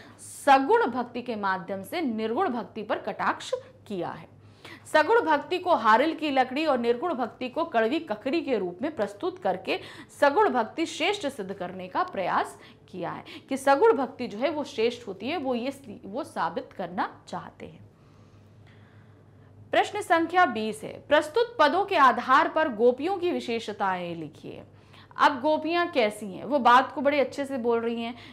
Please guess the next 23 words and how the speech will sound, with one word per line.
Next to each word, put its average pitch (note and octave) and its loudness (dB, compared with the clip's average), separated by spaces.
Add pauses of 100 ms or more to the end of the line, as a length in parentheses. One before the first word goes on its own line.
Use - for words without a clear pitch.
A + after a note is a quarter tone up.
(320)
जो A#3 -2
है B3 -2
प्रेमिका A#3+ 2
हैं, A3 -2 (420)
है A#3+ -2
ना, F#4 -4 (320)
और A#3 4
साथ C4+ 2
ही D4 -6
साथ C4 2 (300)
वो D4+ -4
सरल C#4 6
हैं, A3+ -6 (140)
सभ्य D4 4
हैं, A#3+ -2
ये C#4 -2
सारी C4+ 2
चीज़ें A#3+ -4
हमने A3 -6
यहाँ F3+ -6
पर G#3 -4
देखी E3 -12
हैं। - -18